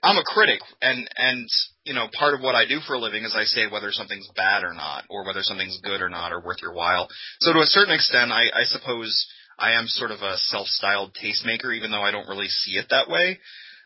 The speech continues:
Um, but I think it's okay for a game to just do what it tries to do. It is sort of like what Rod-, Roger Ebert says. You know, did it, did it do well what it was trying to do? Um, but I also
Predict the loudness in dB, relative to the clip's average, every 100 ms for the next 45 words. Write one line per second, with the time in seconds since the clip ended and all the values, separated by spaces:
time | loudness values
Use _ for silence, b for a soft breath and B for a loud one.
0 | B -2 0 0 -4 -10 _ 2 4 4
1 | -2 _ 0 0 0 -4 -2 -2 -2 -2
2 | -2 -2 -2 -2 -4 -4 0 2 2 -2
3 | _ _ -6 -2 0 2 2 2 2 2
4 | 2 -2 0 4 4 4 0 -2 -4 -4
5 | -6 -2 -2 -4 -6 -6 -8 -4 -2 0
6 | 0 -4 -8 B B B B -8 -4 -4
7 | -6 -14 _ 0 2 2 0 0 0 2
8 | 0 4 6 6 6 2 0 -2 -6 -4
9 | 0 0 -2 -6 -6 -6 -10 _ b b
10 | b -8 -4 -6 -8 _ 4 6 6 4